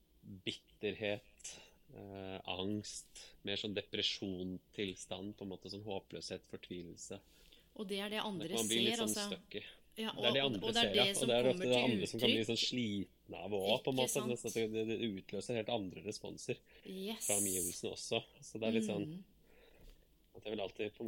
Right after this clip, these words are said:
Speaker 1: måte, hvis du nylig har mistet noen, og, og du kjenner deg mest sint eller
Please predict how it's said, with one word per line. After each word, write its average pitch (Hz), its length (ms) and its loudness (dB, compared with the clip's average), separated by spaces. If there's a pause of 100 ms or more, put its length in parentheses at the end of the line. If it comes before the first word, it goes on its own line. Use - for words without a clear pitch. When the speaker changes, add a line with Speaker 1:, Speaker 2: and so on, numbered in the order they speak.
Speaker 1:
måte, 98 200 -6 (1400)
hvis 107 200 -2
du 123 80 -2
nylig 107 460 0
har 123 80 -2
mistet - 440 -2
noen, 131 300 4 (500)
og, 101 380 -2 (760)
og 107 100 -6
du 107 80 0
kjenner 98 280 0
deg 98 120 0
mest - 460 -4 (380)
sint 110 540 -4
eller 101 240 -2